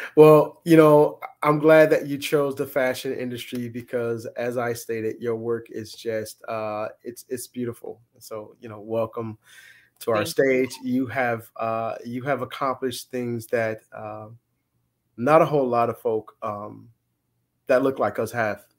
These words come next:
Speaker 1: accomplished. Okay. Uh, so we're just gonna keep that real. All right. Uh, so,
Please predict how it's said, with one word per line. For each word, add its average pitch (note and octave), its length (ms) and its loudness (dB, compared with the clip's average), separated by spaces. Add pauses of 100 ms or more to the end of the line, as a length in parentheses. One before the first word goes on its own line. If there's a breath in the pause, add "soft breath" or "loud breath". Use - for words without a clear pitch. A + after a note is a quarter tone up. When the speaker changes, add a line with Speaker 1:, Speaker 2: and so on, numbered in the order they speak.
(120)
Speaker 1:
accomplished. - 600 -10 (320)
Okay. A2+ 240 -2 (760 soft breath)
Uh, A2 220 -2
so A#2 160 -4
we're B2 180 -2
just B2 160 -6
gonna B2+ 140 -2
keep B2+ 220 -8
that C3 180 0
real. A#2+ 400 -4 (120)
All A#2 140 -4
right. A#2+ 200 -2 (460 soft breath)
Uh, C#3+ 200 6
so, E3+ 640 6